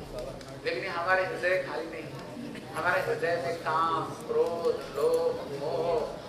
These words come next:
मद, मात्सर्य से भरा আছে আমাদের হৃদয়,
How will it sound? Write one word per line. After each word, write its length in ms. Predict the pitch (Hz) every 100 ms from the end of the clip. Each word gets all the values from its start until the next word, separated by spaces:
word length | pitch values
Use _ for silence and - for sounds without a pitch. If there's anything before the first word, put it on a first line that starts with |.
| - - -
मद, 200 | 170 175
मात्सर्य 680 | 196 196 165 - 214 208 208 226
से 60 |
भरा 240 | 202 185 202
আছে 300 | 208 214 214
আমাদের 320 | 208 208 208
হৃদয়, 600 | 202 190 196 196 196